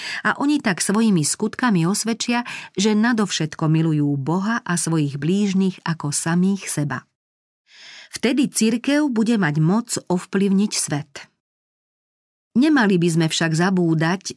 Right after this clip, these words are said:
že náš vplyv môže rovnako nabádať aj k zlému.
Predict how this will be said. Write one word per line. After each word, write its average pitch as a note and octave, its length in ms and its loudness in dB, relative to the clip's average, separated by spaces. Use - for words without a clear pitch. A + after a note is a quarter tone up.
že E3+ 160 4
náš F3+ 440 0
vplyv F#3 360 0
môže G3 480 2
rovnako E3 480 -2
nabádať F#3+ 720 0
aj F3+ 140 2
k D3+ 80 0
zlému. D3 600 -2